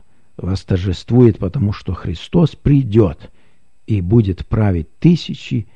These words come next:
тысячу лет здесь, на земле, слушатели. И вы увидите, если доживёте, конечно,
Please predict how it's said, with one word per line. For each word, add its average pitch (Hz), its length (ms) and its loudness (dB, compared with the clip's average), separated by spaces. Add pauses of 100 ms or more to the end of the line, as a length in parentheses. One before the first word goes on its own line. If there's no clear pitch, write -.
(260)
тысячу - 500 -6
лет 95 320 0
здесь, 80 440 -6
на 82 140 -4
земле, 85 540 -2 (240)
слушатели. 82 640 -6 (280)
И 92 120 -4
вы 90 140 -2
увидите, 95 800 0 (640)
если 78 320 -12
доживёте, 95 540 2
конечно, 110 560 0